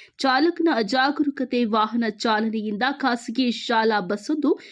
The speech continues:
ಅಪಘಾತಕ್ಕೆ ಈಡಾಗಿ ಹತ್ತಾರು ಮಕ್ಕಳು ಗಾಯಗೊಂಡಿರುವ ಘಟನೆ ಬುಧವಾರ ಪಟ್ಟಣದ ಹೊರವಲಯದಲ್ಲಿನ ರಾಷ್ಟ್ರೀಯ ಹೆದ್ದಾರಿಯ ನಲವತ್ನಾಲ್ಕರಲ್ಲಿ ಸುಂಕಲಮ್ಮ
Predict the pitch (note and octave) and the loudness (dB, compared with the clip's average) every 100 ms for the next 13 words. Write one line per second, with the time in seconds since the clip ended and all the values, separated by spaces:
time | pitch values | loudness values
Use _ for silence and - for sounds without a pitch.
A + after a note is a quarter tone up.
0 | - A#3+ A#3 - E4 F4+ D#4+ D4+ B3+ B3+ | -2 -2 -2 -4 -4 -2 -2 -2 -2 0
1 | A#3 A#3 A#3+ A#3 - A#3 C4+ E4 D#4 D4+ | 0 -2 -4 -6 -2 0 2 4 2 2
2 | C#4 G#3 A3 G3 G3 G#3 G#3 G#3 G3 F#3+ | 0 2 0 0 0 -2 -2 -2 0 -2
3 | G#3 - G#3+ E4+ - - - A3 C4+ D#4+ | -4 -4 -2 -2 -4 -8 -2 0 2 2
4 | E4 D#4+ C#4+ C#4+ D4 C#4 C4 C4 B3 A#3 | 0 0 -2 2 2 4 0 0 0 0
5 | A3 G#3 G3+ G3 G3 G3 G3+ G#3+ - A#3 | 0 0 -2 -2 0 0 0 -2 -2 -2
6 | A3+ F#3 F3+ F3+ F#3 B3+ - - - B3 | -2 -2 -2 -2 0 -2 -2 -10 -2 0
7 | B3+ C#4+ C#4 B3+ F4 F4 - A3+ B3+ - | 0 0 0 2 0 -2 -2 0 0 -2
8 | - - - E4+ F4+ F4+ D#4 B3+ A#3 | -8 -20 -2 2 2 4 2 4 4